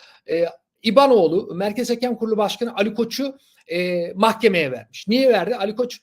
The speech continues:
çünkü o karakterli değil. E, işte paraya tav oluyor, mealen söylüyorum. E, doğru, e, mevki, şan mevki peşinde şeklinde kişilik haklarıyla oynayabilecek açıklamalar yaptı Yüksek Divan Kurulu Başkanı da Fenerbahçe Kulübü Başkanı Ali Koç.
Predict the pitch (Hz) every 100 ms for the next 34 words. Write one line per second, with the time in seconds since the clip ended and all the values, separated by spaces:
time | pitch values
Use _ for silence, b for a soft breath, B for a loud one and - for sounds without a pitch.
0 | _ - 247 208 240 247 226 214 214 240
1 | 226 208 214 214 B B _ 165 175 175
2 | 190 233 226 220 233 226 240 226 202 165
3 | 170 190 185 165 143 - 147 139 139 190
4 | b b b 156 151 151 147 - 190 196
5 | 220 233 233 190 185 202 233 - 240 -
6 | 226 220 220 208 240 240 202 214 202 196
7 | 156 - 208 - 202 208 - 262 262 202
8 | - 233 208 202 202 190 180 262 B B
9 | B - 175 - - 220 220 202 160 139
10 | 151 135 139 156 - 190 170 165 147 156
11 | 147 143 151 143 156 175 160 143 135 156
12 | 147 147 139 - 139 156 156 269 269